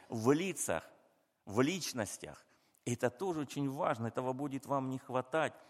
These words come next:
Подготовьте смену. Оставьте, вовремя надо оставить некоторые служения. В таганрогском хоре была одна солистка. Она пела,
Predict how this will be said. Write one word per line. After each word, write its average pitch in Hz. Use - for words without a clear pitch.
Подготовьте 170
смену. 147
Оставьте, 160
вовремя 170
надо 160
оставить 175
некоторые 156
служения. 139
В -
таганрогском 117
хоре 135
была 101
одна 101
солистка. 101
Она 175
пела, 92